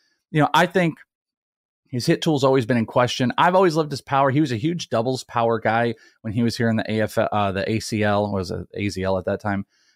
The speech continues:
And, uh, there's always been potential power. There were these cheap kind of Alfonso Soriano comps that are out there. What ended up happening was his swing just got big and his pitch recognition just wasn't there. So he wasn't able to make great, great consistent contact.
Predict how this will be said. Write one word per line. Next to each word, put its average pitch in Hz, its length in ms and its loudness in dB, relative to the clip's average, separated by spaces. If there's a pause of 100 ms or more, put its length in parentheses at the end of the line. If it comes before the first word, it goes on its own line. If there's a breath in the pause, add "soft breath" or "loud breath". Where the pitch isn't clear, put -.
(140)
And, 120 600 0
uh, 107 220 0
there's 107 200 -2
always 127 240 4
been 120 180 0
potential 113 380 -2
power. 117 400 2
There 113 160 2
were 110 80 0
these 101 380 -2 (120)
cheap - 360 -2
kind 123 160 0
of 107 60 0
Alfonso 110 400 0
Soriano 110 540 -2
comps 123 300 0
that 113 100 -4
are 117 80 4
out 113 200 2
there. 117 240 2 (340 loud breath)
What 127 140 0
ended 156 240 4
up 120 120 2
happening 127 680 2 (320)
was 113 300 0
his 113 140 -4
swing 123 540 0
just 113 240 -2
got 110 320 -2
big 110 320 0
and 101 260 -2
his 98 360 -4
pitch - 240 -6
recognition 117 580 -2
just 98 160 -8
wasn't 104 320 0
there. 110 240 2
So 110 140 -2
he 104 100 -4
wasn't 107 380 0
able 104 240 -2
to 101 80 -4
make 101 240 -4
great, 101 240 -4
great 107 260 -4
consistent 101 500 -8
contact. 123 560 -2